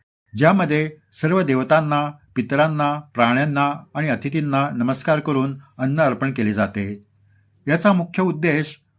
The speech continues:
पंचमहायज्ञातील जीवहिंसेचे पातक दूर करणे आणि विश्वातील सर्व सजीवांचे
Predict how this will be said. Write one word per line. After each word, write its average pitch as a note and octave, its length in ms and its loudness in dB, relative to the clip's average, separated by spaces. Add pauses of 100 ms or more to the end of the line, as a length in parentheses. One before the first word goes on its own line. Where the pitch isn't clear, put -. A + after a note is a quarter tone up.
(260)
पंचमहायज्ञातील E3 1080 0 (300)
जीवहिंसेचे D#3+ 640 0
पातक C#3+ 460 0
दूर B2+ 200 -2
करणे G2+ 500 0 (340)
आणि D3+ 160 0
विश्वातील F3 520 0
सर्व F3+ 300 0
सजीवांचे D3 760 0